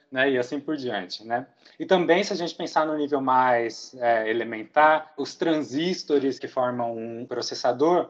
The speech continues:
eles não vão se comportar exatamente como um neurônio. O que que eu quero dizer com isso? Ah, um conjunto de transistores, é, se você fornecer uma entrada zero um zero um zero um da mesma forma,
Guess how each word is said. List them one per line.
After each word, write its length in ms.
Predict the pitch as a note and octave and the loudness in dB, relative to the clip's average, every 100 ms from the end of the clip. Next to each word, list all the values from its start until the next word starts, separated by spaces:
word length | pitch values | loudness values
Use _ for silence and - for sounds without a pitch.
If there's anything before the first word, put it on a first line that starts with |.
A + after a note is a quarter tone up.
| - | -4
eles 280 | D#3 C#3+ C#3+ | -2 0 0
não 260 | D3 E3 D#3 | 2 4 4
vão 520 | C3+ C#3 D3 E3+ F3+ - | 4 4 4 2 0 -12
se 160 | - | -8
comportar 460 | D3+ D3 D3 C3+ D3 | -4 0 0 2 2
exatamente 560 | D3 D3+ D#3 D3+ D3 - | 4 2 0 -4 -6 -4
como 240 | D#3 D#3 | -4 -2
um 80 | D#3 | -2
neurônio. 540 | D#3 D3+ B2+ G#2 F#2+ | 0 2 0 -2 -6
O 40 | - _ | -14 _
que 120 | C#3 | -10
que 80 | C#3+ | -6
eu 60 | C3 | 0
quero 220 | C#3 C3+ | 0 0
dizer 240 | - C#3 | -4 -6
com 160 | - B2 | -6 -8
isso? 380 | F#2+ - - _ - | -8 -12 -16 _ 0
Ah, 180 | C#3+ G#2+ | 2 2
um 100 | A2 | -2
conjunto 480 | B2 A#2 C3+ D3+ C3 | -8 -8 -10 -8 -6
de 240 | D3 C#3+ | -4 -4
transistores, 800 | C#3+ C#3+ A#2+ C#3 C3 E3 F3+ - _ _ - | -4 -6 -4 -8 -4 -2 -2 -6 _ _ -2
é, 180 | C3 C3+ | 0 0
se 120 | D3 | -2
você 280 | C3+ - C#3+ | -4 -2 -4
fornecer 440 | D3+ C3 B2+ - | -4 -6 -6 -4
uma 220 | B2+ B2+ | -4 -2
entrada 460 | B2 - A#2+ A2 A2 | -4 2 2 4 -2
zero 320 | G#2+ A#2 A2 | 2 2 2
um 220 | G#2+ A2+ | -2 -10
zero 320 | G#2+ G#2 G#2 G2+ | -6 -6 -6 -10
um 120 | G2+ | -14
zero 280 | G#2 G2 G#2 | -8 -8 -8
um 200 | G#2+ G#2+ | -12 -8
da 120 | A2+ | -8
mesma 280 | A2 G#2 C3+ | -6 -6 -6
forma, 500 | - D#3+ F#3 C3+ | 4 4 4 0